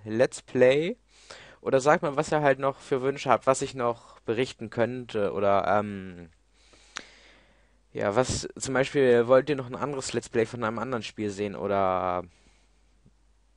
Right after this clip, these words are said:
ja, keine Ahnung, i-, irgendwas einfach. Schreibt's mir in die Kommentare oder schreibt's unter den Channel oder schreibt mir eine prina-, private Nachricht. Und ich würd sagen,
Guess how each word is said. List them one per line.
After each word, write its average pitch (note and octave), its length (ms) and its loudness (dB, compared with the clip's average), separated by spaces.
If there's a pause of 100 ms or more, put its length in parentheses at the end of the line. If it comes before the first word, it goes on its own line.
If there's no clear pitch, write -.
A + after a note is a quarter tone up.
(200)
ja, F2 180 -6
keine G2 300 -4
Ahnung, F2 340 -10
i-, G#2+ 180 0
irgendwas A2 500 -6
einfach. E2+ 440 -12 (840)
Schreibt's C#3+ 320 0
mir D#3 60 -4
in B2+ 60 -6
die A2+ 60 -8
Kommentare C#3+ 760 -2
oder A2 520 2 (1600)
schreibt's - 340 -4
unter G2+ 180 -12
den F#2+ 140 -14
Channel F#2+ 360 -10
oder G#2+ 160 -6
schreibt A#2 240 -8
mir G#2 60 -10
eine G2 100 -6
prina-, F2 360 -8 (140)
private F2+ 460 -10
Nachricht. E2+ 600 -16 (340)
Und - 60 -18
ich - 120 -12
würd B2 120 -8
sagen, D#3+ 520 4